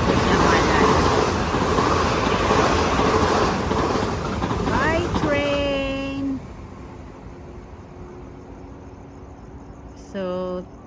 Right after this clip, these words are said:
thank you for watching. Ah, bababa na po ako at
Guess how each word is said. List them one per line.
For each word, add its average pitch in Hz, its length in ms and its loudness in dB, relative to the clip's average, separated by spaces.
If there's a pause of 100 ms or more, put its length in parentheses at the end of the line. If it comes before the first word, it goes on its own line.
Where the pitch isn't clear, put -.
(160)
thank 190 240 -6
you 220 160 -4
for 233 240 -6
watching. 285 1040 -2 (720)
Ah, 170 160 -10
bababa 196 480 -2
na 220 160 -6
po 214 80 -6
ako 208 320 -4
at 180 160 -6